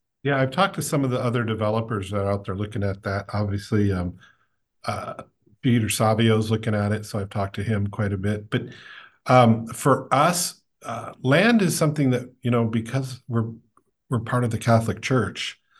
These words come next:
that we have quite a bit of access to. So the church has, um, undeveloped lands as well, uh,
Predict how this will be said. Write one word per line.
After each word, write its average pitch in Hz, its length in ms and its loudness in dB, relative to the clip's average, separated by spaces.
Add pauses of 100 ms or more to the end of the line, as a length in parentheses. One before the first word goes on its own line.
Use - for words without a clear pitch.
(360)
that 113 140 0
we 113 100 4
have 117 220 4
quite 113 180 2
a 104 40 0
bit 104 140 2
of 101 120 0
access 101 480 -2
to. 90 300 -6
So 107 180 -4
the 98 100 -4
church 127 380 2
has, 104 500 2 (720)
um, 107 400 0 (320)
undeveloped 110 640 2
lands 104 380 0
as 92 180 -8
well, 95 480 -2 (240)
uh, 92 220 -10